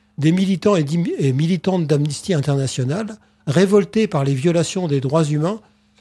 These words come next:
à travers le monde, décident de mener une action d'envergure. Durant vingt-quatre heures, ils écrivent deux mille lettres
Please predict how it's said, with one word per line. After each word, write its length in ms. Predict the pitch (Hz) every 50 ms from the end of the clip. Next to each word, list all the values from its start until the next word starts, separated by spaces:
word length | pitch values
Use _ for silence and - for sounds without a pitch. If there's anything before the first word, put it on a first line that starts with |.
| _ _ _ _
à 80 | - 135
travers 380 | - - - 196 185 196 170 143
le 140 | 139 139
monde, 340 | 135 143 160 185 214 202 233 - _ _
décident 460 | 139 143 160 156 - - 226 190 175 151
de 40 |
mener 220 | 147 151 156 165 214
une 180 | 214 180 160
action 360 | 156 143 - - - 208 202 175
d'envergure. 720 | 170 185 185 160 170 147 151 131 143 135 123 120 104 - _ _
Durant 280 | - 127 139 139 123 123
vingt-quatre 480 | 120 151 196 202 - 165 147 - - 139
heures, 260 | 143 175 202 180 - _ _ _ -
ils 200 | 170 151 139 139
écrivent 400 | 143 - - - 214 185 143 131
deux 180 | 127 135 226
mille 240 | 226 208 214 160 147
lettres 360 | 143 151 180 185 - - -